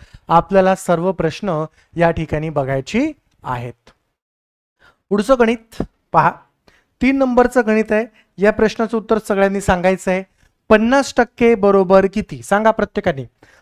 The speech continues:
पन्नास टक्के बरोबर किती येतं उत्तर? पन्नास टक्के बरोबर किती, काय येणार आहे उत्तर? ठीक आहे, बघा, या ठिकाणी आहे पन्नासचा आकडा, तो पन्नासचा आकडा लिहून घ्यायचा.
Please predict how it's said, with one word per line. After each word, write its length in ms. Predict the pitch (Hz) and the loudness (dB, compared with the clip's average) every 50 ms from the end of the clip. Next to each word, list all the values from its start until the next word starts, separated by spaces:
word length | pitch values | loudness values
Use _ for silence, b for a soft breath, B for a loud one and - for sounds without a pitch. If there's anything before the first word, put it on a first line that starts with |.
| b b - | b b 2
पन्नास 420 | 214 208 233 247 269 262 247 - - | 4 4 4 2 2 0 0 0 -2
टक्के 240 | 247 247 - 254 | -2 0 0 2
बरोबर 340 | 240 233 226 226 214 220 214 | 4 6 6 6 6 6 4
किती 260 | 214 - 220 - 220 | 4 0 -4 -2 -2
येतं 160 | 208 202 - 196 | -2 0 0 -2
उत्तर? 300 | 180 - _ - 139 - - _ _ _ _ _ _ _ _ _ _ _ _ _ _ _ _ _ _ _ _ _ _ _ _ _ _ _ _ _ _ - | -4 -4 _ -8 -8 -8 -10 _ _ _ _ _ _ _ _ _ _ _ _ _ _ _ _ _ _ _ _ _ _ _ _ _ _ _ _ _ _ -2
पन्नास 460 | 202 196 214 233 254 269 262 247 - - | -2 0 0 2 2 2 2 0 0 -2
टक्के 480 | 247 240 240 _ _ - 240 233 233 233 | -2 -2 -2 _ _ -2 0 2 2 2
बरोबर 500 | 196 202 202 196 202 202 196 202 202 202 196 - | 2 2 2 2 2 2 2 2 0 0 0 -2
किती, 360 | 233 196 190 220 190 190 196 190 _ _ _ _ _ _ | -6 -4 -2 -2 -2 -2 -4 -8 _ _ _ _ _ _
काय 200 | 202 185 196 208 | 4 4 4 4
येणार 240 | 208 202 202 196 185 | 4 2 2 2 2
आहे 180 | 180 160 156 160 | 2 2 0 -2
उत्तर? 300 | 147 139 - _ - 135 - _ - - _ _ _ _ _ _ _ _ _ _ _ _ - | -4 -6 -8 _ -14 -16 -16 _ -20 -20 _ _ _ _ _ _ _ _ _ _ _ _ -4
ठीक 120 | 196 240 | 0 0
आहे, 120 | 240 226 - - _ _ _ _ _ _ _ - | 0 0 0 -4 _ _ _ _ _ _ _ -2
बघा, 220 | 165 180 156 143 117 - _ _ _ _ _ _ _ _ _ _ _ _ _ _ _ _ - | 0 0 2 0 -2 -6 _ _ _ _ _ _ _ _ _ _ _ _ _ _ _ _ 0
या 140 | 175 214 240 | 4 4 4
ठिकाणी 400 | 240 233 247 - 254 247 247 247 | 4 2 2 2 2 2 2 2
आहे 320 | 240 233 220 196 214 233 233 233 - _ _ | 2 2 2 2 0 0 -2 -4 -6 _ _
पन्नासचा 880 | - 196 196 196 196 190 196 196 185 - - - - _ _ - 185 175 | 2 2 2 2 0 -2 -2 -2 -2 -6 -12 -20 -20 _ _ -2 0 0
आकडा, 300 | 165 - 180 180 185 202 247 _ _ _ _ _ _ _ _ _ - | 0 0 0 0 -2 -2 -4 _ _ _ _ _ _ _ _ _ -2
तो 100 | 202 202 | -2 0
पन्नासचा 600 | 202 202 185 175 175 180 190 190 - - - 190 | 0 0 0 0 0 0 -2 -4 -4 -2 -4 -4
आकडा 200 | 180 - 185 185 | -2 0 0 -2
लिहून 260 | 175 160 156 165 175 170 | -2 -2 -6 -8 -8 -8
घ्यायचा. 300 | 160 165 165 _ 180 | -10 -10 -12 _ -16